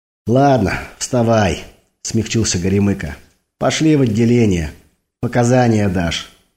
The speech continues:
и отправятся эти ребятки на нары». «У меня же работа». «Запирай, говорю, веники, метелки и пошли. Обещаю, этим ты район зачистишь очень хорошо». Активной гражданской позиции Юся блеснул, едва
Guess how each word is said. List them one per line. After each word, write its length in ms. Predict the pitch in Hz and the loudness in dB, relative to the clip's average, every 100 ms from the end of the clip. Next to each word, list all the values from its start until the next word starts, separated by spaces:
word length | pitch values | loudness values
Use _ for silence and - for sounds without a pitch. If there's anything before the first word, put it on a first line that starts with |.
| - | -6
и 100 | 180 | 0
отправятся 680 | 165 120 147 151 151 147 120 | 0 0 0 2 2 0 0
эти 200 | 113 113 | 0 0
ребятки 500 | 104 104 107 104 107 | 0 0 -2 -2 -2
на 160 | 98 95 | -2 0
нары». 380 | 87 82 78 - _ _ _ _ _ _ - | -2 -4 -6 -10 _ _ _ _ _ _ -8
«У 160 | 92 | -6
меня 340 | 90 101 107 107 | -2 0 0 0
же 120 | 104 | 0
работа». 520 | 113 135 113 80 71 - _ _ _ _ - | 0 0 0 -2 -8 -14 _ _ _ _ -12
«Запирай, 640 | 101 131 160 165 175 170 | -6 -2 0 2 4 4
говорю, 320 | 156 156 151 143 | 4 4 4 4
веники, 480 | 143 156 143 135 | 4 4 4 4
метелки 560 | 135 135 139 143 139 127 | 2 2 2 2 2 2
и 80 | 123 | 2
пошли. 580 | 127 127 135 95 71 - _ _ _ - | 0 0 0 0 -4 -14 _ _ _ -6
Обещаю, 720 | 107 113 127 151 139 101 85 - - _ | -2 0 0 2 0 0 -4 -8 -20 _
этим 400 | 143 165 151 139 | 0 0 2 0
ты 160 | 143 131 | 2 2
район 320 | 127 131 127 | 4 4 2
зачистишь 600 | 123 123 135 120 120 - | 0 0 -2 0 -4 -4
очень 360 | 165 123 - 98 | -2 -2 0 -4
хорошо». 600 | 95 85 85 - 71 - _ _ _ _ _ _ _ _ _ _ _ _ - | -4 -6 -4 -6 -8 -12 _ _ _ _ _ _ _ _ _ _ _ _ -8
Активной 440 | 117 - 214 208 | -4 0 2 4
гражданской 560 | 180 170 165 165 - 147 | 4 2 2 0 0 2
позиции 480 | 147 131 165 170 | 2 2 0 2
Юся 320 | 147 143 151 139 | 4 4 2 2
блеснул, 440 | 131 120 135 143 | 0 2 0 2
едва 640 | 135 113 131 135 131 - | 2 2 2 0 -2 -16